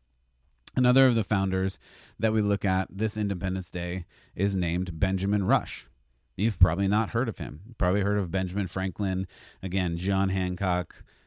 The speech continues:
John Adams. You, you probably have heard of some of them, but Benjamin Rush doesn't get any credit, but he should.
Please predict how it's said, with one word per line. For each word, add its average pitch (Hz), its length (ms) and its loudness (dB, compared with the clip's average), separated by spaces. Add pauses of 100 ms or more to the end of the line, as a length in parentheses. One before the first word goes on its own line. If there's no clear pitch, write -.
(120)
John 101 280 0
Adams. 90 540 -2
You, 92 80 -2
you 85 140 -6
probably 104 240 4
have 92 100 0
heard 95 140 -2
of 87 80 -4
some 98 180 -2
of 92 80 -2
them, 87 260 -2
but 85 280 -4
Benjamin 98 400 -2
Rush 90 260 -2
doesn't 87 280 -4
get 90 200 -2
any 87 180 -4
credit, 80 380 -4 (140)
but 104 160 2
he 98 100 -2
should. 76 400 -8